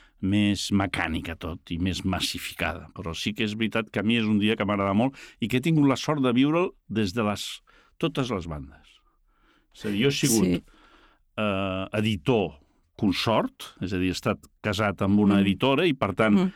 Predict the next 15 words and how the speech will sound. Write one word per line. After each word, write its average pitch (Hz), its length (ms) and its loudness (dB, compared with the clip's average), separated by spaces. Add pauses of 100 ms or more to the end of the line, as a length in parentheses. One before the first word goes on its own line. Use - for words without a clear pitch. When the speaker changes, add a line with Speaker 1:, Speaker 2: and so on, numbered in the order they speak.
Speaker 1:
he 113 100 0
vist 120 340 0 (360)
tot 135 220 2
el 123 160 2
tema 113 400 2
de 107 120 2
les 107 140 2
expectatives 107 800 -2
que 101 120 -4
genera 101 340 2
un 101 100 2
llibre. 160 320 -2 (560)
He 131 80 -2
sigut 104 300 0
autor, 98 400 0